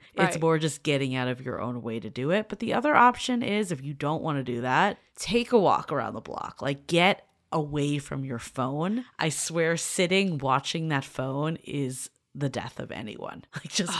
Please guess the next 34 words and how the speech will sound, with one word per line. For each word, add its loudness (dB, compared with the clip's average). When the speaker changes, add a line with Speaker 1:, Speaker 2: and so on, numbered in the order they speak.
Speaker 2:
<sighs> -2
Speaker 1:
waiting -4
for -4
that 0
bubble 0
to 0
pop 2
up. 0
Speaker 2:
Oh -4
Speaker 1:
I've 6
been 8
Speaker 2:
my 4
Speaker 1:
there. 6
I'm 8
Speaker 2:
gosh. 0
Speaker 1:
saying 10
it 8
as 6
someone 4
that 6
has 2
been -4
staring -2
at -6
their 0
phone -4
<laughs> -12
before. -4
Speaker 2:
I 4
bought 10
an 0
adult -2
coloring -4
book -8